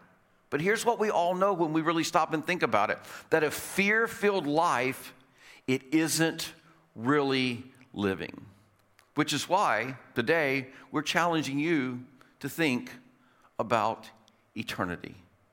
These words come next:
And so, to get us started, I wanna ask you a question. I really want you to think about this question. Here's the question. What will heaven be like?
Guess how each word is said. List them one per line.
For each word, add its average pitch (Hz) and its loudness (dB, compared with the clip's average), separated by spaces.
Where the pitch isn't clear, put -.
And 104 -6
so, 139 2
to 151 2
get 165 4
us 165 0
started, 151 2
I - -8
wanna 165 2
ask 165 2
you 165 2
a 160 0
question. - -2
I - -4
really 160 2
want 196 0
you 170 -4
to 147 -2
think 165 -2
about 127 2
this 127 0
question. - -2
Here's 151 -6
the - -6
question. - -4
What 147 0
will 123 2
heaven 101 -2
be 117 -2
like? 90 -2